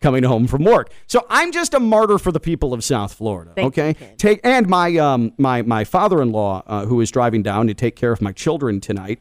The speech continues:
Speaker 1: uh, a little babysitting action, uh, he texted me, uh, to move to Claremont, Florida, where there's no, um, carpool lanes.
Speaker 2: Oh, okay.
Speaker 1: Consider it. Claremont's very beautiful, very hilly.
Speaker 2: Do kids count? I always wonder that if kids count,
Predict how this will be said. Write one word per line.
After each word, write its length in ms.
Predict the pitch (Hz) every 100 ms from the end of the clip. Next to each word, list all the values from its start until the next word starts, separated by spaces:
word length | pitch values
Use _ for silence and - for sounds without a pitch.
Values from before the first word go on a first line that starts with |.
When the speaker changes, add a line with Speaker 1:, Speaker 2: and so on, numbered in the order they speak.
| -
Speaker 1:
uh, 500 | 104 98 98 95 95
a 40 |
little 200 | 98 104
babysitting 540 | 101 104 104 - 107 104
action, 320 | 117 - 123 - - -
uh, 240 | 110 110
he 380 | 107 - 202 196
texted 440 | - 147 - 135 120
me, 260 | 120 113 - _ 107
uh, 360 | 107 101 101 -
to 240 | - 123
move 220 | 117 139 123
to 100 | 123
Claremont, 500 | - 156 156 123 107
Florida, 440 | - 120 107 104
where 180 | 110 110
there's 240 | 107 104
no, 400 | 104 101 95 92 _ _
um, 320 | 92 92 90
carpool 480 | - 123 104 101 87
lanes. 280 | 85 - - _ _ _ _ - -
Speaker 2:
Oh, 220 | 269 208 -
okay. 100 | -
Speaker 1:
Consider 380 | 196 277 233
it. 100 | 95 _
Claremont's 380 | - 294 311 175
very 220 | 165 180
beautiful, 340 | 135 113 - 104
very 240 | 165 123
hilly. 260 | 92 117 -
Speaker 2:
Do 160 | 359
kids 420 | 370 403 466 - -
count? 320 | 320 320 320
I 180 | 294 294
always 300 | 392 523 -
wonder 320 | 190 185 165
that 180 | - 156
if 140 | 151
kids 320 | _ 147 143 -
count, 280 | 127 139